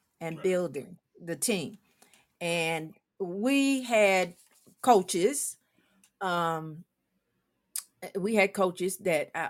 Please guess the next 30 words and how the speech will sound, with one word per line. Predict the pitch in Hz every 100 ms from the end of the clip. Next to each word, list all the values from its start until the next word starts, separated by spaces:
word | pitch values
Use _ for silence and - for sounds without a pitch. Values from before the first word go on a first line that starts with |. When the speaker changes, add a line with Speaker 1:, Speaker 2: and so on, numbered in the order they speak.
| -
Speaker 1:
particularly | 202 311 262 226 208
the | 190
men's | 208 196 180
basketball | 190 170 165 160 147
coach. | 151 160 147 - - _ _
Speaker 2:
And | 127
I | 139
was | 170 185
playing | 165 208 180
Speaker 1:
Uh, | 147
Speaker 2:
there | 143
from | 160 147
eighty-one, | 156 175 175 185
eighty-five | 196 208 208 180 151
at | 147
this | 226 -
time. | 156 131 294 311 -
Speaker 1:
<laughs> |
Speaker 2:
I'll | - -
admit | 170 151
it. | 175 -
Go | 233 233
ahead. | 175 185
Speaker 1:
I'm | 208 233
not, | 214 220
Speaker 2:
Okay. | 180
Speaker 1:
I'm | 277
not | 320 320
gonna | 311 302
say, | 320